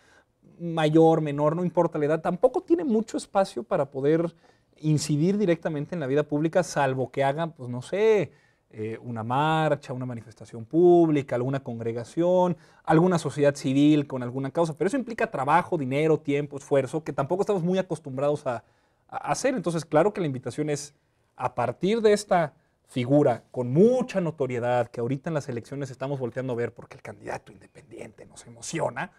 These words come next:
pues bueno, que en dos mil dieciséis, donde ya no hay reflectores en la política, donde ya no hay dinero, donde no haya candidatos, esto pueda servir para que los proyectos que hoy nacen en esta incipiente figura puedan encontrar un cauce para que haya algo distinto y en diez, y en el dos mil dieciocho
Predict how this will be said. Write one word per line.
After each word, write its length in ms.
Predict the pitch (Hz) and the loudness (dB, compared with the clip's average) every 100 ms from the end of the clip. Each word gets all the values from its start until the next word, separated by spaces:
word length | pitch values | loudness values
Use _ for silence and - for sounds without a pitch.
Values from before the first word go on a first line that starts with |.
| _ _ _ _ _ | _ _ _ _ _
pues 100 | 175 | -2
bueno, 260 | 254 320 165 | 2 2 -2
que 140 | 147 | -4
en 100 | 135 | -4
dos 160 | 131 151 | -4 -4
mil 160 | 190 | -4
dieciséis, 720 | 233 262 269 302 339 359 - _ _ _ | -2 -2 6 6 6 2 -4 _ _ _
donde 300 | 135 117 113 | -16 -10 -6
ya 100 | 123 | -4
no 80 | 151 | -2
hay 60 | |
reflectores 580 | 175 180 185 202 202 196 | -2 -2 -2 -2 -2 -2
en 60 | 202 | -4
la 80 | |
política, 640 | 196 202 208 202 202 196 185 | -2 -2 -2 -6 -8 -4 -4
donde 240 | 123 113 | -4 -10
ya 120 | 117 | -12
no 100 | 120 | -10
hay 60 | 151 | -6
dinero, 520 | 185 202 202 202 190 | -4 0 0 2 0
donde 100 | 156 | -2
no 120 | 117 | -6
haya 120 | 120 135 | -10 -10
candidatos, 640 | 165 175 196 170 - 196 _ _ _ | -8 -4 0 0 -2 -8 _ _ _
esto 300 | - 180 - | 0 0 0
pueda 240 | 196 202 196 | -2 2 2
servir 340 | 202 185 175 | 2 -4 -4
para 220 | - 175 | -4 -4
que 80 | - | -4
los 140 | 120 - | -8 -6
proyectos 420 | 127 139 143 160 | -4 -4 -4 -6
que 140 | - | 2
hoy 240 | 135 170 180 | 8 8 8
nacen 500 | 180 185 - 156 120 | 4 2 0 -6 -6
en 120 | 123 | -8
esta 180 | 131 156 | -8 -10
incipiente 480 | 143 139 151 147 | -10 -6 -6 -4
figura 420 | 156 185 165 147 - _ _ _ _ | -8 -2 -2 -2 -6 _ _ _ _
puedan 260 | 139 143 175 | 2 4 2
encontrar 400 | 165 165 160 160 | -2 -2 0 -2
un 100 | 170 | -2
cauce 320 | 156 139 170 | -2 -2 -4
para 220 | 156 123 | -8 -10
que 160 | - 117 | -12 -12
haya 320 | 117 135 143 | -6 -2 -2
algo 240 | 139 151 | -2 -4
distinto 560 | 156 156 170 139 151 151 | -4 -6 -8 -6 -4 -4
y 80 | 139 | -4
en 140 | 120 | -6
diez, 220 | 113 110 | -6 -8
y 80 | - | -10
en 80 | 120 | -8
el 60 | 113 | -6
dos 140 | 113 | -4
mil 140 | 131 | -2
dieciocho 500 | 135 156 165 131 175 | -2 -2 -2 -4 -6